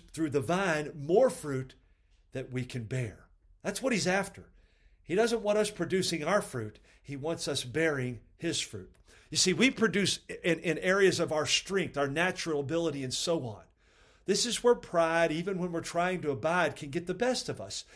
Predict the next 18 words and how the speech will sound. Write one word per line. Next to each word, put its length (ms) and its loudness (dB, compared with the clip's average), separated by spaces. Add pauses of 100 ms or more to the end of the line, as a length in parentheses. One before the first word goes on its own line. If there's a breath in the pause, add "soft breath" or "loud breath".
(160 loud breath)
and 160 -2
where 160 0
God 340 -2
probably 680 -2
needs 420 -2
to 120 -4
prune 380 -4
us 220 -2
most 640 0 (480 soft breath)
so 240 2
the 140 0
fruit 340 -2
that 140 0
is 180 2
produced 540 -2
is 140 -4
of 240 0
him, 480 0